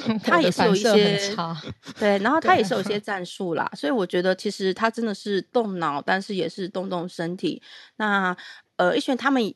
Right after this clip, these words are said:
Speaker 2: 其实也有就是一直让小朋友一起来参加，所以跟小朋友一起玩的时候，整个气氛就变得好和平、好可爱，大家就说：“加油，加油！”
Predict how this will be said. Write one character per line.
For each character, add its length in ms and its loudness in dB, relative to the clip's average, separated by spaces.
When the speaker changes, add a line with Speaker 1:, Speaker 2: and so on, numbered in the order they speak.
Speaker 2:
其 160 0
实 180 -4
也 140 2
有 260 2
就 140 -4
是 340 -4
一 140 -6
直 140 -8
让 220 2
小 220 -6
朋 180 -6
友 160 -2
一 60 -4
起 200 -10
来 120 -6
参 300 -12
加， 260 -6
所 100 -6
以 220 0
跟 180 0
小 160 2
朋 140 0
友 180 2
一 80 0
起 220 -2
玩 180 0
的 80 2
时 160 -2
候， 200 0
整 360 0
个 180 4
气 260 -2
氛 140 0
就 120 4
变 220 0
得 100 0
好 320 2
和 300 0
平、 240 -4
好 180 -2
可 240 -6
爱， 140 0
大 100 -2
家 80 0
就 80 0
说 180 2
：“加 220 2
油， 240 2
加 300 0
油！” 260 4